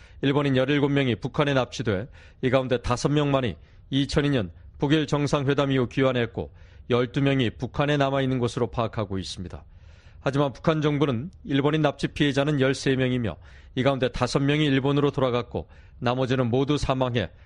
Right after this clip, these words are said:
납북자 문제는 이미 종결됐다고 주장하고 있습니다. 한국통일부는 북한에서 돌아오지 못한 전후 납북자가 오백열여섯 명, 억류자는 여섯 명인 것으로 파악하고 있습니다.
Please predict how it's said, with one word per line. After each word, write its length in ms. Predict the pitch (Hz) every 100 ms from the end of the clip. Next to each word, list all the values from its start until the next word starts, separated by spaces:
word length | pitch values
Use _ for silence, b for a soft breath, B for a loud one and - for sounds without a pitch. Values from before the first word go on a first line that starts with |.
| b
납북자 460 | - 120 - - 131
문제는 440 | 120 113 120 135 127 b -
이미 400 | 120 131 131 104
종결됐다고 880 | - 135 135 143 135 120 - 95 120
주장하고 480 | - 110 95 90 85
있습니다. 480 | 80 - 80 - - b b b b b
한국통일부는 680 | - 151 156 175 156 160 180
북한에서 480 | - 165 156 165
돌아오지 380 | 151 147 147 139
못한 360 | 135 127 131 95 b b b
전후 540 | - 135 131 120 143 113
납북자가 720 | 131 131 131 - 127 113 90 -
오백열여섯 880 | 127 127 143 135 - 131 117 104 123
명, 300 | 117 85 104 - b b b
억류자는 640 | 113 120 120 113 120 135 127 b b 117
여섯 240 | 117 139
명인 320 | 139 139 127
것으로 300 | 110 - 123
파악하고 480 | - 117 98 85 85
있습니다. 500 | 76 - 82 - -